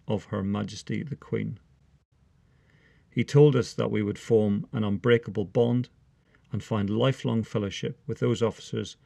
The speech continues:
who had served in the past, the present, and the future. He told us lots of other things, but I particularly remember him saying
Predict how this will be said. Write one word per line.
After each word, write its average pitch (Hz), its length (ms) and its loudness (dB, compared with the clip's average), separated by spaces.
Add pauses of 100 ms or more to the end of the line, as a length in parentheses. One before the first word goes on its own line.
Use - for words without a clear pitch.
(200)
who - 80 -4
had 110 120 -2
served 113 420 0
in 104 80 -2
the 98 80 -4
past, 101 540 -8 (480)
the 117 80 0
present, 104 480 0 (440)
and 117 140 0
the 110 60 0
future. - 560 -8 (1600)
He 123 140 0
told 135 240 4
us 110 140 0
lots 147 240 2
of 113 80 0
other 117 160 4
things, 95 380 -2
but 113 140 -2
I 110 80 2
particularly 139 560 -2
remember 101 280 2
him 92 160 -2
saying 90 420 -4